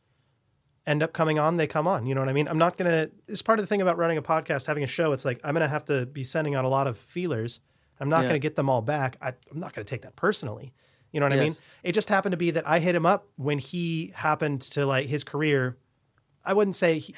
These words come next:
Speaker 1: you know,
Speaker 2: <laughs>
Speaker 1: it, it, it turned up a notch.
Speaker 2: Yeah.
Speaker 1: And so, you know, it's a, and same thing with Billy Woods. I hit him up about the pod, and it's like right when,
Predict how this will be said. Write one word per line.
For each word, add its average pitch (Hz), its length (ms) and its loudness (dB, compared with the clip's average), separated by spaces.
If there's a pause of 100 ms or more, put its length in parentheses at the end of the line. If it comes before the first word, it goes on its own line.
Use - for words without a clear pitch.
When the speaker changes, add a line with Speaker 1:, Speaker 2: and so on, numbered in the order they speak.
Speaker 1:
you 156 80 0
know, 135 200 4
Speaker 2:
<laughs> 220 340 0 (680)
Speaker 1:
it, 180 160 -8
it, 196 200 0
it 180 260 0
turned 190 260 6
up 165 120 6
a 151 40 0
notch. - 360 -6
Speaker 2:
Yeah. 170 280 2 (100)
Speaker 1:
And 151 220 0
so, 151 300 4
you 160 140 -2
know, 139 220 0
it's 180 160 -2
a, 180 140 -2
and 165 160 2
same 190 160 0
thing 190 140 0
with 185 140 0
Billy 170 220 2
Woods. 143 240 2
I 123 80 2
hit 139 140 2
him 139 120 2
up 135 120 0
about 127 220 0
the 131 60 -10
pod, 117 320 0
and 120 120 0
it's 123 140 -2
like 127 140 -4
right 139 220 0
when, 131 300 0